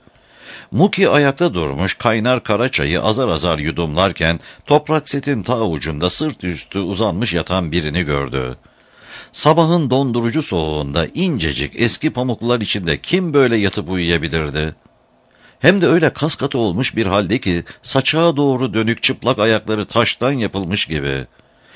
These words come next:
Muki yatan adama yakından bakmaya gitti. Görünmez kıskaçlarla sıkıştırılmış gibi ufalmış, sertleşmiş yüzde gözler apaçıktı. Ve bu gözler bakmıyordu. Ölü gözleri.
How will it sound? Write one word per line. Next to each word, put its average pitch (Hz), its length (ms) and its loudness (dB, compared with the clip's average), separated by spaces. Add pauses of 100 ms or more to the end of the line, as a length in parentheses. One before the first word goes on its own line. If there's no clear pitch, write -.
(260)
Muki 175 320 0
yatan 175 320 2
adama 82 340 0
yakından 85 560 -2
bakmaya 78 480 0
gitti. 69 640 -6 (540)
Görünmez 135 600 0
kıskaçlarla 107 720 -2
sıkıştırılmış 87 800 -4
gibi 85 200 -4
ufalmış, 80 800 -2 (220)
sertleşmiş 135 840 2
yüzde 113 360 0
gözler 92 580 0
apaçıktı. 71 800 -4 (400)
Ve 69 140 -8
bu 76 60 -12
gözler 71 500 -4
bakmıyordu. 64 840 -6 (340)
Ölü 85 220 0
gözleri. 64 560 -6